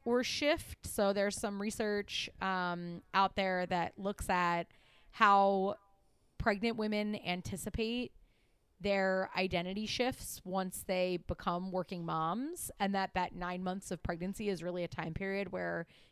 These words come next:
people are thinking about what's that gonna look like and who am I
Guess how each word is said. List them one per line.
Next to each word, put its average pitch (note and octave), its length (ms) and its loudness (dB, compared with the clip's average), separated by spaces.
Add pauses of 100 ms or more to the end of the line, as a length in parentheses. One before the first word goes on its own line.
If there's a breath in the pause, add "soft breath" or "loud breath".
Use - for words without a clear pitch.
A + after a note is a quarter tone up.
people G#3+ 220 -4
are F#3 160 2
thinking F#3+ 420 -6
about G#3+ 440 2 (460)
what's F#3+ 220 -4
that F#3 160 0
gonna E3 160 -4
look G3 200 -2
like G#3 260 2
and E3 340 -6 (440 soft breath)
who A3+ 220 2
am G#3+ 220 -2
I G#3+ 680 2